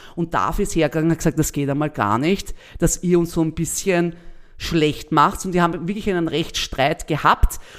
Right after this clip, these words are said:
Und Fussi ist aber hergegangen und hat sich ganz offiziell entschuldigt und die haben ihnen vor <laughs> das Firmengebäude einen Olivenbaum hingestellt, wegen der Olivenseife,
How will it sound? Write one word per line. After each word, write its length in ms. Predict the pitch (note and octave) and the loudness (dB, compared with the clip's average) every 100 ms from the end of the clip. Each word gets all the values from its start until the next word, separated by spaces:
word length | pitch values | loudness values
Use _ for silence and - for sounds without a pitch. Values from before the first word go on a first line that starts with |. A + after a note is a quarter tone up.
| - - | -6 2
Und 480 | A3 C#4+ F4 - - | 6 6 2 -6 -12
Fussi 460 | - - C4 - C4+ | -6 -2 0 0 -2
ist 160 | B3 A3+ | 0 0
aber 120 | F#3+ | 2
hergegangen 760 | F3+ F3+ A3 G#3 F3+ F#3 F#3+ | 4 4 2 2 2 2 0
und 200 | F#3 E3+ | -2 -2
hat 180 | D#3 - | -2 -2
sich 220 | G3+ - | -6 -6
ganz 320 | F#3+ E3+ A#3+ | -2 -2 -2
offiziell 540 | - F#3 G3 - F#3+ E3+ | -4 -4 -4 -4 -2 -2
entschuldigt 480 | E3 - G#3+ A3 F#3+ | -2 0 -2 -2 -4
und 80 | |
die 100 | F3 | -4
haben 320 | D3+ C#3+ G3+ - | -4 -4 -4 -6
ihnen 320 | E3+ F#3+ A3+ - - - - | -4 -4 -6 -10 -20 -20 -8
vor 280 | - - - - - | -4 2 2 4 2
<laughs> 200 | A3 - | 2 2
das 220 | D#3 - | 0 0
Firmengebäude 1120 | - G#3 G#3+ F3 D#3+ - D#3 C#3+ C#3+ F3 - | 0 2 2 0 -4 -2 2 2 2 0 0
einen 420 | D3 D3+ D#3+ D3+ - | 0 0 -2 -4 -2
Olivenbaum 840 | D#3+ D3 G#3 F#3+ E3 - C3 C#3+ | -2 0 0 -2 -6 -2 0 0
hingestellt, 680 | C#3+ D#3 D#3+ - C3 E3+ - | 0 0 0 0 0 0 0
wegen 180 | D3+ C3+ | -2 -2
der 100 | C3 | -2
Olivenseife, 840 | C3+ C#3 - D3+ C3 C3+ D3+ F#3 | -2 -2 -2 0 2 2 4 2